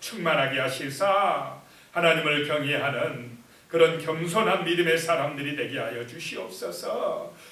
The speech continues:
우리의 입술이 지혜로운 입술이 되게 하여 주시옵소서. 하나님의 나라를 이 땅에 이루는 성실한 사람으로, 정말로 부지런한 사람으로, 자기가 맡은 일에 대해서 정말로 능숙하게, 에, 처리하는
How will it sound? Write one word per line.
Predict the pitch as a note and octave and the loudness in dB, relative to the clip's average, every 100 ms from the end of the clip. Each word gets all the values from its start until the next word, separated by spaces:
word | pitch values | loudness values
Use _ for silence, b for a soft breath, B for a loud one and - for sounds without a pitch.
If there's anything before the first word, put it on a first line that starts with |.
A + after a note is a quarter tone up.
| - | -6
우리의 | D#3+ D#3+ D#3 | 2 4 4
입술이 | D3+ - D#3 D3+ D3 | 2 0 -2 -2 -2
지혜로운 | F#3 G3 G#3+ - F#3+ | -4 -2 0 0 -2
입술이 | F#3 F3+ - F3+ F#3+ | -6 -8 -8 -6 -6
되게 | E3+ E3+ | -4 -2
하여 | E3 E3 | -2 -2
주시옵소서. | E3 - E3 C3+ - E3 D3 E3 G3+ E3+ - - B B - | -6 -8 -6 -6 -6 -6 -6 0 0 0 -6 -14 B B -2
하나님의 | F#3 E3+ E3+ E3 | 4 6 6 6
나라를 | E3 E3 D#3 D#3+ D3 | 8 8 8 8 2
이 | E3 | 0
땅에 | F#3 E3+ F3+ | 4 4 2
이루는 | E3+ A3+ A#3+ D#3+ A#3 - - - | -2 0 0 4 4 2 -8 -14
성실한 | - D#3+ A#2+ G#2 G#2 - - A#3+ G3 G3+ | -8 -6 -6 -8 -12 -12 -8 0 0 0
사람으로, | - D#3 E3+ F3+ E3+ E3 E3 - B - | 0 0 2 2 4 4 4 0 B -6
정말로 | F#3+ F3 F3 E3 D#3+ D#3 | -4 2 6 8 8 6
부지런한 | - D3+ F3 D3+ C#3 B2 A#2 | 0 -2 2 4 4 2 -2
사람으로, | - G#3+ F3 G3 F#3 F3+ E3+ E3+ B B - | -4 -2 2 2 0 -2 -2 -6 B B 0
자기가 | G#3 F3 F3+ F3 | 2 4 6 6
맡은 | F3 F3 F#3 E3+ | 6 4 -2 0
일에 | F3 E3 | 2 4
대해서 | E3+ E3+ D#3+ F3+ E3 | 4 4 2 2 2
정말로 | - A#3 A3 A3 G#3+ E3+ | 0 2 2 4 2 0
능숙하게, | G3 C4 - - - A#3 G#3 - - - G#3+ E3+ D3+ F3+ G3+ - - | -2 -4 -6 -10 -4 -2 -2 -6 -14 -2 2 4 4 4 2 -4 0
에, | D#3+ D#3+ | 2 2
처리하는 | - A#3+ E3+ D#3 D3 C#3 - - | 6 6 6 4 4 0 -6 -16